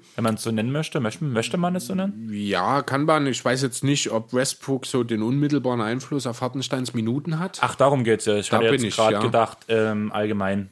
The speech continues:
Speaker 1: dass
Speaker 2: Ach so.
Speaker 1: bei den Rockets noch nicht so klickt, weil bloß Platz fünf.
Speaker 2: Ja, das ist,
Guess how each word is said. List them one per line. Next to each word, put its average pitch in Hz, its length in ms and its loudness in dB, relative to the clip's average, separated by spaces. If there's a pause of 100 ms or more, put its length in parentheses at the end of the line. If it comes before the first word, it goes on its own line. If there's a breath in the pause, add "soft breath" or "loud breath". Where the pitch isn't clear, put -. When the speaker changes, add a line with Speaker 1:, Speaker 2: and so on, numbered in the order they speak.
(140)
Speaker 1:
dass 95 220 0
Speaker 2:
Ach - 40 -6
so. 120 60 0
Speaker 1:
bei 101 120 4
den 104 140 2
Rockets 104 300 -2
noch 110 120 0
nicht 110 220 -2
so 110 100 -2
klickt, - 420 -2
weil 101 180 2
bloß 101 380 0
Platz - 300 -4
fünf. 98 360 -4 (720 loud breath)
Speaker 2:
Ja, 95 420 -4
das - 260 -10
ist, 113 220 -8